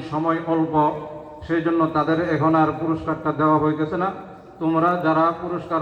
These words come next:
প্রাপ্ত, তালিমাত থেকে, দপ্তরে তালিমাত থেকে পরবর্তীতে নিয়ে নিবা। এখন আপনাদের সামনে হুজুর মুখতাসার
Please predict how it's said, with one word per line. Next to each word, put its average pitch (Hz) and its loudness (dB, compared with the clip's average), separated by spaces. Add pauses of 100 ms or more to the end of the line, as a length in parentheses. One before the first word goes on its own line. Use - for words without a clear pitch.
প্রাপ্ত, 156 -6 (1040)
তালিমাত 160 2
থেকে, 160 -4
দপ্তরে 151 -4
তালিমাত 156 0
থেকে 175 -2 (580)
পরবর্তীতে 160 2
নিয়ে 143 6
নিবা। 135 2 (680)
এখন 165 2 (120)
আপনাদের 160 2
সামনে 180 -2 (2250)
হুজুর 160 6
মুখতাসার 170 0